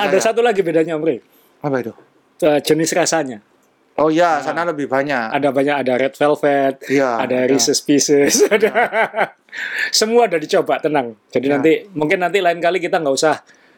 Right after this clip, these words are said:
Speaker 1: eh, bawa oleh-oleh yang mahal-mahal ya, kita bawakan Chips Ahoy yang cuy.
Speaker 2: Ya, cuy, ya.
Speaker 1: <laughs>
Speaker 2: Macem-macem sih rasanya.
Speaker 1: Macem-macem. Oke, eh, pertanyaan berikutnya. Jadi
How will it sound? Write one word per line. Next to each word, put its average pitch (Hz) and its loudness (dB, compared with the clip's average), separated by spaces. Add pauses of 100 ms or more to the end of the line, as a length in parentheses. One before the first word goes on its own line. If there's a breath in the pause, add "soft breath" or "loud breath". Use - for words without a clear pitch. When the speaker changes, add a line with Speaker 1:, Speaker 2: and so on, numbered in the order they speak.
(240 soft breath)
Speaker 1:
eh, 123 2
bawa 135 0
oleh-oleh 143 2
yang 135 0 (260)
mahal-mahal 143 0
ya, 123 -2
kita 127 -2
bawakan 123 -2
Chips - -2
Ahoy 143 2
yang 131 0
cuy. 185 0
Speaker 2:
Ya, - -16 (180)
cuy, 127 0
ya. 117 -2 (400)
Speaker 1:
<laughs> 190 0
Speaker 2:
Macem-macem 143 -6
sih 110 -6
rasanya. 110 -2
Speaker 1:
Macem-macem. 135 -6 (540 loud breath)
Oke, 156 0 (440 soft breath)
eh, 131 2
pertanyaan 160 0
berikutnya. 156 0
Jadi 160 2